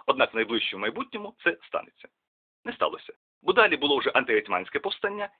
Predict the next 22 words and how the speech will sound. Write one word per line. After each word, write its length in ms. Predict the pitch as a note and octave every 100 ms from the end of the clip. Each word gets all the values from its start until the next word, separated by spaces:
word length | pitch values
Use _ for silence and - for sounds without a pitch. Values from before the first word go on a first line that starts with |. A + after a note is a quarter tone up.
| -
і 100 | A#3
нова 260 | C3+ G#2+
влада 340 | F#2+ F#3+ - A2+
в 40 |
особі 300 | G#2 A#2 A2+
директорії. 540 | A2+ G2+ - C#2+ - - _ _ _ _ _ _ _
Ясна 380 | - D3+ - F#3+
річ, 260 | C3 D#2+ - _ _ -
що 220 | - B2+
за 160 | G#2 C#3
таких 300 | D#3 D3 -
обставин 520 | - - D4 A#2 D#2 _ _ -
тризуб 440 | D#3+ C4 - - -
зображували 680 | - E3+ F3+ A#2 G2+ G2
хто 300 | - - D#3+
як 240 | A#2 A2 -
умів 320 | F#3 B3+ C#4 _
і 60 | C3
хто 200 | - G#3+
як 120 | A#3+
собі 220 | - F#3
уявляв. 420 | - C3 G#2 -